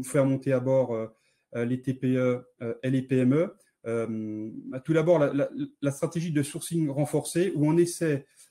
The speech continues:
d'identifier suffisamment tôt en amont, à travers un sourcing, des solutions, des entreprises, alors à la fois du secteur, euh, on va dire, de l'économie ordinaire et de l'économie sociale et solidaire,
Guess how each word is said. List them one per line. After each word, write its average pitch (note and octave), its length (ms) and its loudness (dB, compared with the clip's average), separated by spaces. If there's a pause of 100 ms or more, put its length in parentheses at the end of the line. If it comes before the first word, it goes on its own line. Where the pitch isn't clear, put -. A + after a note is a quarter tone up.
(120)
d'identifier F3 680 0
suffisamment F3+ 680 2
tôt C#3+ 380 0 (140)
en E3+ 180 4
amont, D#3 480 2
à B2 80 -8
travers C3 360 0
un B2 60 0
sourcing, D3+ 600 -6 (640)
des C#3 160 0
solutions, E3+ 520 2
des C3 180 2
entreprises, F#3+ 800 0 (520)
alors C#3 320 2
à C#3+ 80 4
la D#3+ 80 6
fois F3 140 2
du D3 120 -2
secteur, D3 540 0
euh, A2+ 380 0
on B2+ 60 -2
va C3 120 2
dire, C3 200 2
de C3 80 0
l'économie C3+ 380 2
ordinaire C3 580 2 (600)
et F3 320 4
de C3+ 100 0
l'économie C#3 360 2
sociale C3 320 -2
et B2 40 -4
solidaire, C#3 560 -2